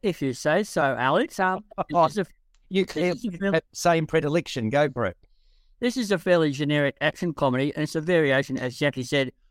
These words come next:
Speaker 1: on that usual fish out of water scenario, and it incorporates many of the tropes from gangster films and rom-coms.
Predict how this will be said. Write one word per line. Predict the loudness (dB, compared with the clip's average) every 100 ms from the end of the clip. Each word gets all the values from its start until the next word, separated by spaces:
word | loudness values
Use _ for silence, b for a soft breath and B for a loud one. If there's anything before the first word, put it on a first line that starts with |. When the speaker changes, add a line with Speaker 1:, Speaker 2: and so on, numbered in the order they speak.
| _ -2
Speaker 1:
on | 0
that | 0 0
usual | -2 0 -2
fish | -2 -2 2
out | 0
of | 0
water | -2 -2
scenario, | -2 0 2 2 2 -2 -6 _ _
and | -2
it | -2
incorporates | -2 -2 -2 0 0 0
many | 0 -2
of | -2
the |
tropes | -2 0 0 -2
from | -8 0
gangster | 0 0 -4
films | -2 -2 -2 -4
and | 0
rom-coms. | 0 0 2 0 0 -12